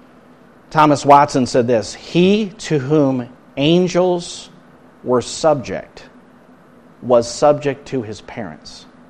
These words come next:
Think of that. Perfect example. Obedience.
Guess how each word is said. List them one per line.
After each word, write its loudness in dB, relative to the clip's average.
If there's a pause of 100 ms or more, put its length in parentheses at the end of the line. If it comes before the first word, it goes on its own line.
(1900)
Think 0
of -8
that. -12 (1200)
Perfect 4
example. -4 (2250)
Obedience. -4